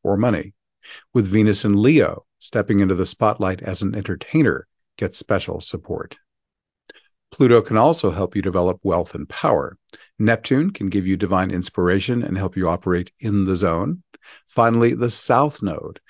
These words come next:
can help you take your inherent talents and abilities to the next level. Also on Thursday, July twentieth, Mars opposes Saturn. This Mars-Saturn opposition, Mars six Virgo, Saturn six Pisces,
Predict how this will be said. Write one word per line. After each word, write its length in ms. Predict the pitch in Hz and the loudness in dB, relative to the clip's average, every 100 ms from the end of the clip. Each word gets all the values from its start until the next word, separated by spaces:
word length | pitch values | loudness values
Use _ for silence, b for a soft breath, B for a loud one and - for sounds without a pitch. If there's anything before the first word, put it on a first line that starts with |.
| b _ | b _
can 120 | 107 | 0
help 180 | 104 104 | 0 0
you 80 | 98 | 0
take 260 | 104 - | 0 0
your 80 | 98 | 0
inherent 560 | 92 82 - 117 82 - | 0 -2 0 0 0 -6
talents 480 | - 107 98 87 - | -4 0 0 -2 -6
and 200 | 101 98 | -2 0
abilities 580 | 117 117 85 73 - - _ _ - | 4 4 2 -4 -8 -16 _ _ -10
to 100 | 90 | -6
the 120 | 80 | -4
next 280 | 78 - 80 | -4 -8 -8
level. 380 | 73 - 73 _ _ _ _ _ _ _ _ _ _ b b b _ _ | -8 -8 -14 _ _ _ _ _ _ _ _ _ _ b b b _ _
Also 560 | 123 139 160 151 107 82 | 4 4 4 4 4 2
on 180 | 82 82 | -2 -4
Thursday, 420 | 95 87 - 87 | -2 -2 -2 -4
July 280 | 92 87 82 | -2 -2 -2
twentieth, 520 | - 107 85 80 - | -2 -2 -2 -4 -4
Mars 520 | 85 95 110 113 107 | 0 2 6 4 4
opposes 640 | 104 - 104 104 104 95 85 | -4 -6 -4 0 0 -2 -6
Saturn. 640 | - - 82 87 69 73 - _ _ _ _ B B _ | -10 -6 -4 -4 -6 -8 -20 _ _ _ _ B B _
This 220 | 110 - | -4 2
Mars-Saturn 600 | 98 101 101 - 101 95 | 4 4 4 2 0 4
opposition, 680 | 92 87 90 95 98 151 180 | 2 0 -2 -2 -2 -4 -4
Mars 380 | 92 95 92 - | -2 0 0 -4
six 260 | - 101 - | -6 -8 -6
Virgo, 460 | 85 98 107 117 | 0 2 4 2
Saturn 480 | 117 - 92 92 87 | 0 0 0 0 -2
six 300 | 85 82 - | -4 -10 -12
Pisces, 580 | - 131 131 95 85 | -2 0 2 0 -4